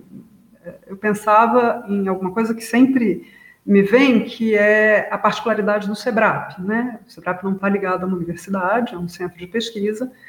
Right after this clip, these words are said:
e que vive, é, é, de projetos. Ah, então, esses projetos são feitos em parceria com universidades, são, ah, financiados por agências de pesquisa, sobretudo a fapesp,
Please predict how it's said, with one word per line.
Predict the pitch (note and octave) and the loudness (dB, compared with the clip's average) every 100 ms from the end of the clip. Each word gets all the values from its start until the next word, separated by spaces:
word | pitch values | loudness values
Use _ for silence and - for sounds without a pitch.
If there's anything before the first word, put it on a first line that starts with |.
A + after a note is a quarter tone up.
| - _ _ | -20 _ _
e | G3 | -2
que | C4 | 2
vive, | A3+ A3+ A3+ B3+ D4+ C#4+ - | 6 6 6 6 4 4 2
é, | G3+ G3 E3+ - F3 E3 D#3+ | 2 4 2 2 2 2 0
é, | D#3 | -4
de | - | 0
projetos. | A#3+ B3+ A#3 - - - - - _ _ - | 2 4 4 0 -8 -14 -14 -18 _ _ -4
Ah, | F#3 F3+ F3 E3+ E3 - - - - | -2 0 0 -2 -4 -6 -8 -12 -8
então, | F3 E3+ E3 D#3+ F#3 G#3+ A3 G#3 F3 - - - | -6 -6 -4 -2 0 2 2 2 0 -4 -12 -12
esses | D#3+ - | -10 -10
projetos | - F#3 G3+ G3+ | -4 0 2 2
são | C4+ C4 | 0 0
feitos | F#3 E3+ F#3 | 0 -2 -2
em | F#3 | 0
parceria | G3+ - F#3 F#3 | 0 0 -2 -2
com | F#3 | -2
universidades, | F#3 F3 F3 E3 F3+ A3 A#3+ G#3 A#3 - - - - _ | -2 -2 -6 -4 0 2 2 2 -2 -4 -10 -18 -20 _
são, | - - G3 F#3 F3+ F3 - | -6 2 4 4 0 -4 -4
ah, | F3+ E3+ D#3+ D#3+ - | -2 0 -2 -4 -2
financiados | G3+ G3 G3 F3+ E3+ E3+ E3 | 0 0 0 0 0 -2 -10
por | - G3 | -8 -4
agências | E3+ D#3+ - D3+ | -2 -4 -8 -12
de | |
pesquisa, | F#3+ F#3 - B3 C4+ G#3+ | -10 -8 -2 0 0 -2
sobretudo | - F3+ - D#3+ E3 | -8 -14 -18 -20 -16
a | |
fapesp, | G#3 - B3+ C4+ C4 | -10 0 4 4 2